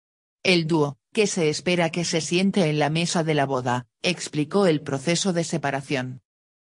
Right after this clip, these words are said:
Las declaraciones de los amantes favoritos llamaron la atención. Punto. La proyección especial de Midnight at Pera Palace, protagonizada por Azal Kaya,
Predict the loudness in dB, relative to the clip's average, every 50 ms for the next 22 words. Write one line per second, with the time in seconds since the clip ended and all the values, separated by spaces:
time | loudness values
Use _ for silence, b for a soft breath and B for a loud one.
0 | _ _ _ 0 4 4 4 4 4 2 2 0 2 2 2 2 2 2 0 0
1 | 0 0 2 2 0 0 0 0 0 0 0 0 0 0 0 2 2 0 2 0
2 | 0 -2 -2 -2 -2 -2 -2 -2 -4 -2 0 0 -2 0 0 0 0 0 2 0
3 | 0 2 2 2 2 2 2 2 2 0 0 -2 -4 -4 -4 -2 0 0 2 2
4 | 2 0 0 0 0 0 2 2 2 2 0 0 2 2 0 2 0 -2 -4 -4
5 | -2 0 2 2 2 2 0 -2 -2 -4 -4 -2 -2 0 0 0 0 -2 -6 -12
6 | _ _ _ _ _ _ _ _ _ _ _ _ -4 0 2 2 2 2 2 0
7 | 0 0 -2 -2 -2 -2 0 -2 -2 0 0 0 0 2 2 0 0 0 -2 -2
8 | -2 -4 -6 -8 -12 -18 _ _ _ -2 0 2 2 2 0 -2 -2 -2 -4 -4
9 | -4 0 0 0 2 0 0 0 0 0 0 0 0 0 0 2 2 2 0 0
10 | -2 -2 0 0 -2 -2 -4